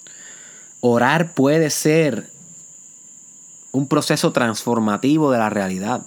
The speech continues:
Cuando tú oras, tú estás pidiendo cosas, tú estás agradeciendo, tú estás llegando a negocios con fuerzas superiores a ti. Eso es transmutación.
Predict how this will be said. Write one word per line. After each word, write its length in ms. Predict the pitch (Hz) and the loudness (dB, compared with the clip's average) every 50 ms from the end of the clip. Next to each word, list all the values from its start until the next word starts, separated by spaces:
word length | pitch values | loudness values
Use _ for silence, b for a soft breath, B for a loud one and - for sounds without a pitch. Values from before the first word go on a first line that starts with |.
| - - - | -14 -20 -6
Cuando 300 | - 123 123 123 123 123 | -2 -2 0 0 0 0
tú 140 | - 165 180 | 0 2 2
oras, 300 | 196 208 208 185 156 - | 2 2 2 2 0 0
tú 60 | - | -4
estás 260 | 135 - - 175 165 - | -4 -2 -4 -4 -4 -2
pidiendo 580 | - 165 143 131 131 135 139 147 147 143 127 | 0 0 2 2 2 2 2 2 0 0 0
cosas, 320 | - 127 131 127 - 117 - | 0 0 0 0 -2 -6 -6
tú 80 | 123 | -8
estás 220 | - - 165 120 151 | -6 -4 -4 -2 -2
agradeciendo, 720 | 147 147 147 139 135 127 - - - 135 131 127 123 120 | -2 0 0 0 0 -2 -4 -2 -2 -2 -2 -2 -2 -2
tú 80 | 107 123 | -4 -6
estás 200 | 123 - 156 147 | -4 -4 -4 -2
llegando 380 | 143 143 139 139 147 151 151 143 | 0 0 0 2 0 2 2 2
a 60 | 135 | 2
negocios 640 | 127 120 107 120 135 143 135 - - - 120 107 - | 0 0 0 2 0 0 0 -2 -2 -2 -2 -2 -2
con 180 | - 110 104 | -4 -4 -4
fuerzas 460 | 98 - - 123 127 131 - 139 123 | -4 -4 -2 -2 -2 0 -2 -4 -4
superiores 640 | - - 131 107 - 101 95 101 101 104 104 104 - - | -2 -2 -4 -2 -2 -6 -6 -6 -6 -4 -4 -6 -6 -6
a 120 | 98 - | -8 -8
ti. 180 | - 65 - - - B B B B B B B B B B B B B B B | -10 -14 -16 -18 -20 B B B B B B B B B B B B B B B
Eso 300 | - 107 117 - - 160 | -8 -6 -4 0 0 0
es 100 | 170 165 | 0 0
transmutación. 960 | - 156 156 151 - - 143 135 127 127 123 - - 135 143 190 277 285 202 | 0 0 0 0 -2 -2 -2 -2 0 -2 -4 -2 -2 -2 -2 -2 -2 -4 -8